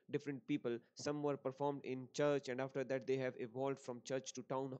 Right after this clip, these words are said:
uh, halls, and after that to some, uh, secular part of the country. So we will discuss about mystery, miracle, and morality play in upcoming slides. And after that we will move to, uh, introduction of John Gower, who was a contemporary of Chaucer.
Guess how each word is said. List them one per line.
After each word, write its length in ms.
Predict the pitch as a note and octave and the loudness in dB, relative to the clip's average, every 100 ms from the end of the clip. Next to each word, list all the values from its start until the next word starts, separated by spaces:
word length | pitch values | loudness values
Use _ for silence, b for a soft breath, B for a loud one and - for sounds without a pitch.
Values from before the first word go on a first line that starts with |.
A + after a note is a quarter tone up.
| - | -6
uh, 240 | B2 A#2+ | -4 -4
halls, 340 | B2 B2 B2 - B B | -2 0 0 -4 B B
and 260 | A2+ B2 A#2 | -2 -2 0
after 220 | B2+ B2+ B2 | -4 -2 0
that 240 | B2 B2 - A2 - | 0 0 -4 -12 -6
to 160 | B2 | -6
some, 280 | - C3 B2+ b b - | -2 -4 -4 b b -6
uh, 200 | A2+ A2+ | -4 -4
secular 420 | B2+ - C3 B2 | -6 -2 0 0
part 320 | G2 B2 B2 | 0 -2 -2
of 120 | A2+ | -8
the 80 | A2+ | -6
country. 380 | A#2 A2+ A#2 - B B | -8 -6 -8 -10 B B
So 220 | D#3 E3 | 0 2
we 120 | D#3+ | 2
will 140 | D#3 | 2
discuss 400 | C#3 C#3 D3 D3 | 0 0 0 0
about 300 | B2+ C3 C3 | 0 0 0
mystery, 360 | C3+ C#3+ - C#3 | -2 -4 -2 -4
miracle, 400 | C3 C#3 C#3 C3+ - | 0 0 2 0 0
and 240 | A#2 A#2 B B | -2 -4 B B
morality 380 | B2+ C#3 C#3+ C3+ | 2 4 4 0
play 220 | A#2+ B2+ | -2 -2
in 220 | - A#2 - | -2 -6 -6
upcoming 440 | B2 B2+ B2 B2 b - | -6 -4 -4 -6 b -8
slides. 400 | B2 A#2 A2 - b | -2 -2 -4 -10 b
And 120 | C#3+ | 0
after 220 | D#3 F3 F3 | 2 2 4
that 220 | D#3+ D3 | 2 4
we 100 | D3+ | 0
will 140 | D3+ | 0
move 280 | C#3+ D3+ - | 2 0 0
to, 260 | D3 C3+ - A#2+ | 0 0 -2 -4
uh, 320 | B2 B2 B2 - | -2 0 -2 -4
introduction 500 | A#2+ C3 C#3 D3 C3 | -2 0 0 0 -2
of 160 | B2+ A#2 | -2 0
John 260 | C#3+ D3 | 0 2
Gower, 280 | C#3 C#3 B2+ B2 B - | 4 6 4 -2 B 2
who 60 | |
was 160 | D3 C#3 | 4 4
a 40 | |
contemporary 720 | C#3 C#3 B2+ D3+ D3+ C#3+ C#3 | 0 -2 0 2 4 4 4
of 180 | - B2+ - - | 2 -2 -4 0
Chaucer. 340 | D3+ D3 C3 | 2 4 0